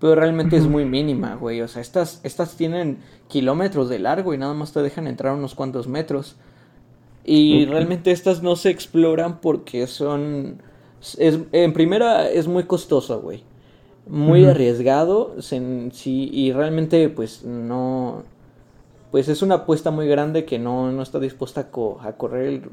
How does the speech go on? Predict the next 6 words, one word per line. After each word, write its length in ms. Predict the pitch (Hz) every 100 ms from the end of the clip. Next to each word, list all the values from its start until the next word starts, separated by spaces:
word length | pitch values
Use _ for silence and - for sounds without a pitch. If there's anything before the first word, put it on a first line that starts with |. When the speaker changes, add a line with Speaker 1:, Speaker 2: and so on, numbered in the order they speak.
| -
Speaker 1:
pues, 240 | 113 110 -
muchos 360 | 123 127 135
gobiernos, 640 | 120 107 113 107 82 -
¿no? 200 | 123 139 - _ _ _
Speaker 2:
Ujú. 280 | 156 143 135 -
Speaker 1:
Supuestamente, 880 | - 117 117 139 143 175 175 -